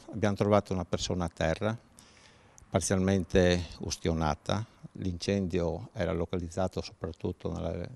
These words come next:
nella parte interna del cortile, quindi nel retro dell'abitazione. Abbiamo portato primo soccorso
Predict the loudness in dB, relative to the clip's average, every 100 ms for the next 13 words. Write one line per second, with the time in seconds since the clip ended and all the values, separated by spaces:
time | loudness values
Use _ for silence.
0 | -14 -10 -8 -6 -4 -6 -8 -8 -4 -4
1 | -8 -14 -12 -12 -2 -2 0 -4 -4 -8
2 | -10 -6 -4 -4 -6 -6 -6 -6 -6 -6
3 | -6 -6 -8 -10 -12 -12 -10 -10 -10 -16
4 | _ -20 -20 -20 -20 -20 -20 -8 -2 -2
5 | 0 0 2 2 2 0 -2 -2 -4 -2
6 | 0 2 0 0 -2